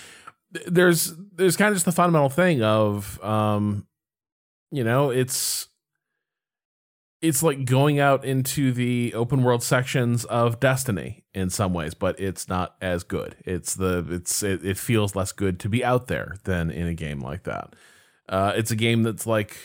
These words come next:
"And we got tons of loot for you," but the loot doesn't feel very good. It's a lot of like, "Here's twelve versions of the same gun. Eleven of them are shit. Here's the good one. Have fun." Like,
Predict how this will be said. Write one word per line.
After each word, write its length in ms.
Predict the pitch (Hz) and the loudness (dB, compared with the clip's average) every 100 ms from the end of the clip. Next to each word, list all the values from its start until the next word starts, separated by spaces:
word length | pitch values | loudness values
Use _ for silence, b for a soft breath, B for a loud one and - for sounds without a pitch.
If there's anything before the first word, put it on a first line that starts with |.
| - | -8
"And 140 | 98 101 | -4 0
we 100 | 120 | 2
got 240 | 123 113 | 2 0
tons 320 | - 143 170 | 0 2 4
of 80 | 165 | 4
loot 260 | 160 202 151 | 4 4 2
for 240 | 139 120 | 0 2
you," 160 | 95 82 | 2 -2
but 120 | 92 | -4
the 80 | 120 | -4
loot 260 | 151 185 - | -2 -2 -2
doesn't 280 | 95 85 | -6 -6
feel 440 | - 101 82 - 120 | -6 -6 -6 -8 -6
very 240 | 98 87 92 | -4 -4 -4
good. 280 | 90 78 | -6 -8
It's 140 | 95 104 | -8 -4
a 40 | |
lot 200 | 101 101 | -2 0
of 100 | 104 | 0
like, 300 | 98 98 - _ _ _ _ _ _ _ _ _ _ | 0 -4 -6 _ _ _ _ _ _ _ _ _ _
"Here's 340 | - 185 185 - _ - | 0 2 2 0 _ -8
twelve 340 | - 170 170 | -2 4 4
versions 300 | 151 156 147 | 6 4 4
of 60 | 127 | 0
the 60 | 120 | 0
same 280 | - 127 | 2 2
gun. 420 | 117 123 107 78 95 _ _ _ _ _ - | 4 2 2 -2 -10 _ _ _ _ _ -4
Eleven 360 | 120 127 147 147 | 0 4 4 6
of 120 | 131 | 4
them 80 | 113 | 2
are 60 | |
shit. 500 | 101 - - 95 - - _ _ _ _ _ | 0 -2 0 -2 -2 -16 _ _ _ _ _
Here's 220 | 127 170 160 | 2 2 2
the 80 | |
good 240 | 143 143 123 | 2 2 2
one. 280 | - 50 - _ _ _ | -2 -12 -16 _ _ _
Have 200 | 117 117 | -2 0
fun." 300 | 117 143 120 156 | 2 0 2 2
Like, 240 | 180 165 | 0 -2